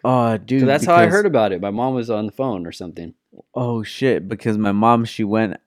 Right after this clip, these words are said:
Speaker 1: to the restroom in the morning. It was in the morning. She, 'cause she likes to do her shit in the morning.
Speaker 2: It's the most
Speaker 1: So she
Speaker 2: peaceful
Speaker 1: went.
Speaker 2: time, bro.
Speaker 1: Yeah.
Speaker 2: Trying to be on the food chain.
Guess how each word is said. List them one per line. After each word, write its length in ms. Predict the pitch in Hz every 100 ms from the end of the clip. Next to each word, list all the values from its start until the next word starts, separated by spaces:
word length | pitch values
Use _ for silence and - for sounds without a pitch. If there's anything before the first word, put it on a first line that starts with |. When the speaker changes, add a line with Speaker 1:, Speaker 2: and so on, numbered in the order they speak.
| - - 120
Speaker 1:
to 120 | - 110
the 100 | 101
restroom 480 | 107 135 - 123
in 80 | 113
the 80 | 104
morning. 600 | 98 107 147 175 139 113
It 20 | 113
was 140 | 135
in 100 | 180
the 80 | 180
morning. 720 | 151 117 139 214 208 135 107 - _ _ _ -
She, 260 | - 117 - -
'cause 140 | 117
she 100 | -
likes 300 | 104 110 -
to 60 | -
do 160 | 117
her 100 | 113
shit 240 | 104 - 113
in 100 | 104
the 80 | 98
morning. 400 | 98 123 143 123
Speaker 2:
It's 60 | 113
the 40 |
most 120 | 156
Speaker 1:
So 80 | 110
she 100 | 156
Speaker 2:
peaceful 180 | 156 107
Speaker 1:
went. 160 | 117
Speaker 2:
time, 320 | 120 170 160 131
bro. 320 | 139 151 156
Speaker 1:
Yeah. 320 | 135 110 87
Speaker 2:
Trying 180 | - 156
to 60 | 147
be 120 | 147
on 100 | 131
the 80 | 104
food 340 | - 120 131
chain. 380 | - 143 156